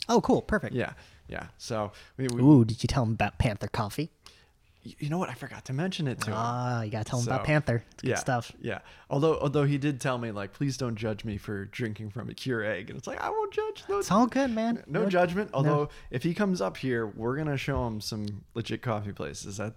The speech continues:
Speaker 2: that's the goal.
Speaker 1: As long as he cleans out the, you know, the Keurig every once in a while.
Speaker 2: Oh, yeah. After you told me what had happened, like, what happens in there.
Speaker 1: Ooh.
Speaker 2: Goo.
Speaker 1: Gross. Yeah.
Speaker 2: <laughs>
Speaker 1: Um, I just wanna plug one thing really quick.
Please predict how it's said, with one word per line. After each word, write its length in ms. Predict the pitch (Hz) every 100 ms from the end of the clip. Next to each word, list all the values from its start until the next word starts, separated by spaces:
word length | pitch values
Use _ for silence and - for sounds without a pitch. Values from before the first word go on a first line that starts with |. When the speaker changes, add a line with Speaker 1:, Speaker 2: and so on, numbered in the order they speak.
| -
Speaker 2:
that's 240 | 113 -
the 140 | 143 117
goal. 320 | 110 - -
Speaker 1:
As 160 | 143 131
long 220 | 165 196
as 80 | 180
he 80 | 185
cleans 380 | - 170 160
out 220 | 151 156 -
the, 360 | 135 135 131 - - -
you 80 |
know, 140 | 127 123
the 320 | 123 123 120 120 _ _ _ _ - 139 135 -
Keurig 320 | 160 127 123
every 180 | 120 120
once 220 | 113 110
in 60 | 117
a 40 |
while. 280 | 107 113 113 - _ - - - -
Speaker 2:
Oh, 260 | 110 107 98
yeah. 220 | 90 78
After 260 | 107 117 139
you 100 | 120
told 280 | - 117 120
me 220 | 117 113 - _ -
what 100 | 92
had 100 | 95
happened, 640 | 107 113 120 120 123 104 - _ _ -
like, 200 | 110 98
what 160 | 113 120
happens 480 | 113 117 127 127 117
in 120 | 131
there. 360 | 127 135 127 120 - 147
Speaker 1:
Ooh. 280 | 247 403 403 _ 135
Speaker 2:
Goo. 440 | 208 254 254 190 - 147 110
Speaker 1:
Gross. 420 | 110 107 107 - -
Yeah. 600 | 131 110 156 139 185 170 -
Speaker 2:
<laughs> 400 | 143 - - 117
Speaker 1:
Um, 320 | 160 160 151
I 80 | 151
just 140 | -
wanna 140 | 170 131
plug 300 | - 110 120
one 200 | 196 196
thing 240 | 139 110
really 220 | 110 101
quick. 280 | - 117